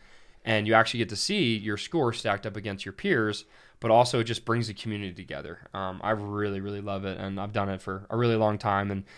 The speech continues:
is also the biggest part. It's the busiest time of year for wad Prep, like, for my company, because we kind of are, like,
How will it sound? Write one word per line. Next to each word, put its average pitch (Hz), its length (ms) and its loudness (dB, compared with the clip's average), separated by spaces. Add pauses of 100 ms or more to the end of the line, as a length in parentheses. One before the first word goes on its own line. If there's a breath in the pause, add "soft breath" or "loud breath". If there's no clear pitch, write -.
(120)
is 127 100 2
also 120 320 8
the 107 120 0
biggest 104 560 -2
part. 104 440 2 (240 soft breath)
It's - 100 -14
the 135 100 2
busiest 151 320 4
time 117 180 2
of 104 60 -2
year 98 140 0
for 101 220 -4
wad 95 280 -8
Prep, - 200 -8
like, - 120 -10
for 107 140 -8
my 95 120 -6
company, 92 400 -8
because 101 380 -6
we 110 140 0
kind 110 200 2
of 104 80 0
are, 101 180 2
like, 98 360 -4